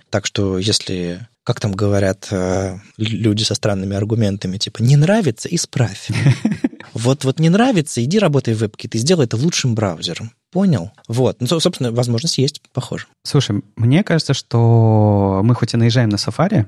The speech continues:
Speaker 2: эм, но если мы говорим про рынок движков, я хотел задвинуть эту тему, я ее задвину.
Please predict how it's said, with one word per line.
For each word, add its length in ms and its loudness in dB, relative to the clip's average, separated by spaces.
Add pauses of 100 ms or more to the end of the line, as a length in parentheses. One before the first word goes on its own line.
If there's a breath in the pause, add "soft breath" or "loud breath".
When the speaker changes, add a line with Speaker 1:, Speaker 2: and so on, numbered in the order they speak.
(240)
Speaker 2:
эм, 800 4
но 240 4
если 280 2
мы 80 2
говорим 280 2
про 200 0
рынок 240 2
движков, 460 -4 (100)
я 560 0
хотел 320 -2
задвинуть 440 -4
эту 180 -6
тему, 280 2
я 160 2
ее 140 -4
задвину. 440 0